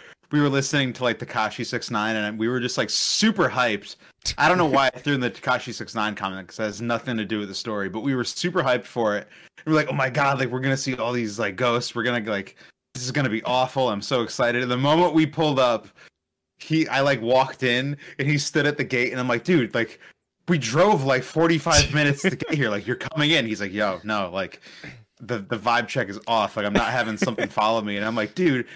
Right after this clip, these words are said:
Speaker 1: you are such a bitch. Like, come on." And I,
Speaker 2: Did he
Speaker 1: like,
Speaker 2: go in?
Speaker 1: I ended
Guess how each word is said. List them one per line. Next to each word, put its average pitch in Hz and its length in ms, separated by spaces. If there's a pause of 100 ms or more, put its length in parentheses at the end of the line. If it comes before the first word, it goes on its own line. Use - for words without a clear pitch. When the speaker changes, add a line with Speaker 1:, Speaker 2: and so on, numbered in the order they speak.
(140)
Speaker 1:
you 151 140
are 127 100
such 143 360
a 151 100
bitch. 117 520 (340)
Like, 110 260 (880)
come 151 260
on." 113 640
And 107 340 (340)
I, 120 160 (460)
Speaker 2:
Did 131 140
he 131 60
Speaker 1:
like, - 20
Speaker 2:
go 120 200
in? 101 140
Speaker 1:
I 127 40
ended - 180